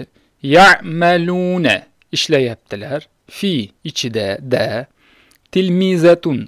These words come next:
o'quvchi qiz. Matobahun oshxona. Yahdorna ta'ama tayo-, taom tayyorlayaptilar. Xo'p, vazifani qani ko'raylikchi. Yuqoridagi matndan ko'rsatish olmoshlarini ko'chirib yozing.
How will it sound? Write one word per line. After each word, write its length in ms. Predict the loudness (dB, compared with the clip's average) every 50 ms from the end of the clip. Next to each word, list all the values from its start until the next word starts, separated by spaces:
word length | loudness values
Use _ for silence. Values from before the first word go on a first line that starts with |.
| -6 -6
o'quvchi 420 | -6 -4 -4 -6 -8 -6 -10 -14 -14 -12
qiz. 220 | -12 -12 -12 -12 -14 -20 -20 _ _ _ _ _ _ _ _
Matobahun 720 | -2 0 0 2 2 2 4 4 2 2 0 -4 -6 -6 -6 -8 -10 -16 _ _ _ -4
oshxona. 680 | -4 -4 -4 -6 -10 -12 -14 -12 -12 -10 -10 -10 -12 -14 _ _ _ _ _ _
Yahdorna 920 | -2 0 0 -2 -4 -8 -8 -8 -2 2 4 4 4 2 0 -2 0 2 2 0 -2 _ _ _ _
ta'ama 760 | 4 6 8 8 8 8 8 8 8 8 8 6 4 2 0 0 -2 -6 -12 _ _ _ -8
tayo-, 520 | -8 -6 -6 -6 -6 -4 -4 -6 -6 -8 _ _ _ _ _ _ _ _ _ _
taom 340 | -4 -4 -2 -2 -4 -4 -6 -8 -14 _ -4
tayyorlayaptilar. 1080 | -4 -2 0 0 -2 -2 -4 -6 -8 -10 -10 -12 -14 _ -12 -10 -8 -8 -8 -10 -12 -14 -18 _ _ _ _
Xo'p, 260 | -18 -14 -12 -12 -10 -4 -2
vazifani 500 | -2 -2 -2 -4 -6 -8 -12 -14 -14 -14 -16 -18
qani 180 | -16 -14 -14 -16 -16 -14
ko'raylikchi. 540 | -12 -12 -10 -10 -12 -14 -18 _ -16 -16 -16 -16 _ _ _ _ _ _ _ -20 -20 -20 _ -2
Yuqoridagi 480 | -2 0 4 4 4 4 4 0 0 0 0
matndan 360 | 0 0 -2 -4 -4 -6 -8 -10 -4 -4
ko'rsatish 420 | -4 -2 -2 -4 -6 -6 -6 -4 -4 -4
olmoshlarini 880 | -4 -2 -4 -6 -6 -6 -6 -6 -6 -6 -8 -8 -8 -8 -6 -6 -8 -8 -10 _ _ _ _ _ -10
ko'chirib 380 | -8 -8 -8 -8 -10 -10 -12 -4 -2
yozing. 360 | -2 0 0 -2 -6 -8